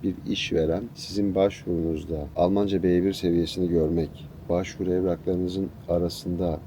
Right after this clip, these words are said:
B bir sertifikanızı görmek size çok büyük artılar getirecektir. Ben en azından kendi sürecimde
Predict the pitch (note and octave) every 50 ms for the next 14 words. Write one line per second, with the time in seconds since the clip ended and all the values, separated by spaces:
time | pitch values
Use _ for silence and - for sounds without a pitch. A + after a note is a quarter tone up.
0 | - - F2 F2 F2 F2 G2 F2+ - - F2+ E2 E2 - - - - - - E2+
1 | D#2+ D#2 D2 D2+ D2+ - D#2+ D#2 D#2+ D#2+ F2+ F#2+ A2 A#2 - - - - G2+ G2
2 | F2+ - - G2 F#2 - - F2 E2 - - D2+ E2 E2 - - - A2 A2+ A2+
3 | F#2+ F#2 E2 - - F2 F2+ E2+ F#2+ G2 F#2 - - - F#2+ F#2+ - - - G#2
4 | G#2 G#2+ A2+ A2+ A2+ A2 G#2+ G2+ G#2 G2+ G#2 G2+ G2 G2 - - G#2+ G2+ G#2+ A2
5 | G#2+ - - - F2+ F2+ E2 D#2+ - - F2 F2 F#2 G2+ G#2+ G#2